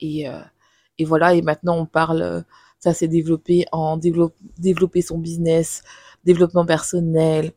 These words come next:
mindset et j'adore, même s'il y a, tu auras toujours un peu d'alimentation, mais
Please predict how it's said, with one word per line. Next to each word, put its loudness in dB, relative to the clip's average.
mindset -2
et -4
j'adore, -4
même 0
s'il -2
y 4
a, 4
tu -6
auras -2
toujours -4
un 4
peu -2
d'alimentation, -2
mais -2